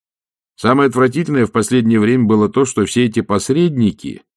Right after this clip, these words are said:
секретари Распутина, предлагавшие открыто исходатайствовать через Распутина определенные блага,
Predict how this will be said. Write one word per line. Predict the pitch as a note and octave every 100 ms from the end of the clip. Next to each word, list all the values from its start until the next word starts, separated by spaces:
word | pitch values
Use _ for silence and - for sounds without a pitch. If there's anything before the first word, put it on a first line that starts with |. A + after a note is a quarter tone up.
| _ _
секретари | - - F2+ - A2+ F2
Распутина, | - - - - G1+ - _ _ _ _ _
предлагавшие | A#2 C#3+ D3 D3+ C3+ - C#3+
открыто | C#3+ - F3 - A#2
исходатайствовать | A#2 A2+ A2+ B2 A#2 G#2+ F#2+ - G#2 -
через | A#2+ A#2 G2
Распутина | A#2 - B2 G#2+ G#2+ G2+
определенные | G#2 G2 G#2+ A#2 G#2+ F#2
блага, | F2 A2+ C#3+ G#2+